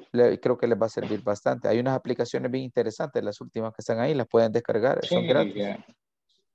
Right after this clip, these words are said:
Speaker 2: ya lo estuve observando, incluso uno que, que al parecer, este, ya lo había mencionado, el
Speaker 1: Ajá.
Speaker 2: Word,
Speaker 1: Ok.
Speaker 2: Word.
Speaker 1: Ujú,
Speaker 2: Es-,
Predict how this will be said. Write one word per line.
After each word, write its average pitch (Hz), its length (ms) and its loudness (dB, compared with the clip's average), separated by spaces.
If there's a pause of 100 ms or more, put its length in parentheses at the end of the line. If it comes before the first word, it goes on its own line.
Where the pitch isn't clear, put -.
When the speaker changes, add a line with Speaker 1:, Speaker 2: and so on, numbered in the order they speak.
(320)
Speaker 2:
ya 123 160 2
lo 131 100 4
estuve 135 340 4
observando, 131 760 2 (180)
incluso 113 840 0 (140)
uno 120 260 -2 (100)
que, 101 200 -4 (580)
que - 60 -20
al 104 120 -20
parecer, 107 440 -8
este, - 360 -10 (1700)
ya 110 280 2
lo 110 120 4
había 110 340 6
mencionado, 113 840 2 (260)
el 101 340 -2
Speaker 1:
Ajá. 135 280 -6
Speaker 2:
Word, - 220 0 (720)
Speaker 1:
Ok. 160 240 0
Speaker 2:
Word. - 200 4 (1400)
Speaker 1:
Ujú, 156 280 -2
Speaker 2:
Es-, - 80 -16